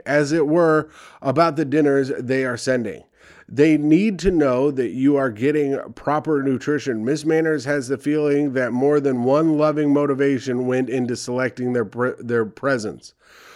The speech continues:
What they do not need to know is that you dislike the meals. When a present is unsatisfactory, it is up to the recipient to make whatever adjustments are possible without troubling the giver.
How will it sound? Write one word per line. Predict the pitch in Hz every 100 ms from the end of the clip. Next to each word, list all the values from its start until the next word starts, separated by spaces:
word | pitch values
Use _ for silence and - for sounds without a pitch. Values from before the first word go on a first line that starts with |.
| - _
What | 120 175 226
they | 190 180
do | 147 208 233
not | 214 190 175 -
need | 135 143 139 131
to | 123
know | 131 123 123 127
is | 113 117 110
that | 135 127
you | 127 123
dislike | 110 143 143 - 127 143 -
the | 127
meals. | 123 131 95 - - _ - - _
When | 135 156
a | 156
present | 120 151 185 185 170
is | 156 143
unsatisfactory, | 156 160 165 151 143 156 156 135 147 143 123
it | 139
is | 135 117
up | 139 147 -
to | 143
the | 139
recipient | 127 - 165 160 156 -
to | 135
make | 135 123
whatever | 131 123 151 165
adjustments | 147 120 135 - 139 120
are | 98 117
possible | - 127 120 120 123
without | 117 127 120
troubling | - 120 117 117 113 113
the | 98
giver. | 117 107 78